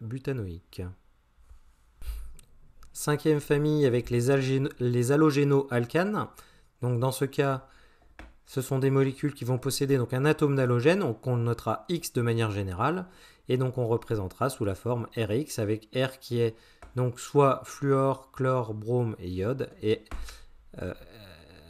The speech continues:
X pardon, qui est, euh, un atome d'halogène, et R qui est un groupe alkyle. La nomenclature associée sera que donc, euh,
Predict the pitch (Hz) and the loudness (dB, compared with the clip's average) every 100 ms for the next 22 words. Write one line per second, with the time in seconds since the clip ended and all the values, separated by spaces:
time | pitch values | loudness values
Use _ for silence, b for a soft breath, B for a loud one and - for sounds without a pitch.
0 | - - 143 - 123 120 104 104 92 - | -8 -2 -2 -2 -2 0 -2 -4 -4 -6
1 | 107 101 101 98 95 92 104 110 110 104 | -10 -10 -10 -8 -8 -6 -4 -4 -2 -2
2 | 95 87 87 135 139 113 113 131 135 - | -2 -2 -2 -2 -2 -2 0 0 -2 0
3 | 123 123 120 113 123 104 - - 151 73 | -2 0 -2 -2 -2 -4 -4 -8 -8 -10
4 | - B B B B B 123 131 131 127 | -14 B B B B B -2 2 2 2
5 | 135 135 127 123 113 104 151 165 - 147 | 0 2 2 2 0 -2 0 -2 0 0
6 | 143 139 131 123 B B B 123 123 131 | 2 2 2 0 B B B -6 -2 -2